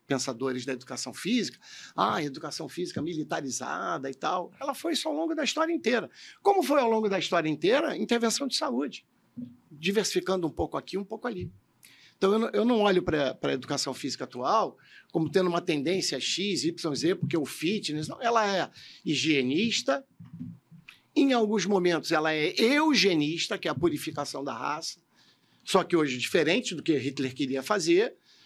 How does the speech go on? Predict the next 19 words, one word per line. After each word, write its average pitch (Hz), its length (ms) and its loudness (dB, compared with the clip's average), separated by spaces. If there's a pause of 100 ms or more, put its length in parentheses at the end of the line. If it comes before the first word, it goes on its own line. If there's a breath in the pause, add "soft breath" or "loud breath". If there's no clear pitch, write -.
(120 soft breath)
mas 214 220 4
se - 100 2
você 285 300 4
investe 180 400 4
em 202 60 4
saúde, 156 680 2 (800)
investe 160 340 2
melhor 165 360 0
a 175 60 0
preparação 156 800 -2 (400 soft breath)
corporal 165 500 4
do 151 120 -4
ponto 175 180 0
de - 80 -4
vista 185 240 0
não 214 140 -2
só 180 400 2
física, 165 500 0
mas 131 360 -6